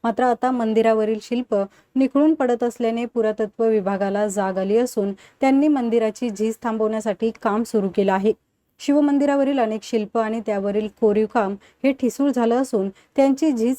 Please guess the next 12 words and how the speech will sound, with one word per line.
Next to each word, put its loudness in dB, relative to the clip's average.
थांबण्यासाठी -2
सलाईनद्वारे 0
केमिकलचा -4
मारा -2
केला 0
जातोय. -2
या 4
प्रक्रियेमुळे 0
भविष्यात 0
शिल्प -2
झिजणार -2
नाहीत 0